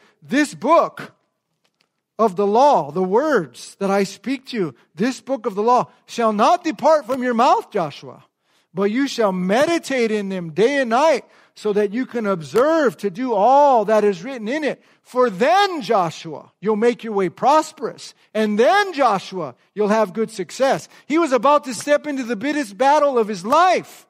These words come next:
And God said, "More than the physical weapons,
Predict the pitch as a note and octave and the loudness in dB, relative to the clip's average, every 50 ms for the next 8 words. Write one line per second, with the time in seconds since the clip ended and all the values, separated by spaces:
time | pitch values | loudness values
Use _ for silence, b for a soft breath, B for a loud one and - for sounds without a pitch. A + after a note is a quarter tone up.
0 | _ _ _ _ _ _ _ _ - G3+ G#3 G3 A#3 B3 A#3 - - A#3 G3+ G3+ | _ _ _ _ _ _ _ _ -8 -4 0 2 2 2 2 2 0 0 2 2
1 | G#3 A#3 C#4 D#4 E4+ D#4+ E4 D#4+ C#4 B3 A3+ F#3 - C4+ D4+ D4+ B3+ D4 A#3 - | 2 4 4 4 4 2 0 0 0 0 -2 -2 -4 -6 -6 -4 -4 -6 -4 0
2 | A#3+ G#3+ G3+ A#3+ D4 D#4 D4+ - A#3 G3+ D#3+ D3 - - | 0 2 4 4 2 2 0 -2 -8 -8 -8 -12 -16 -20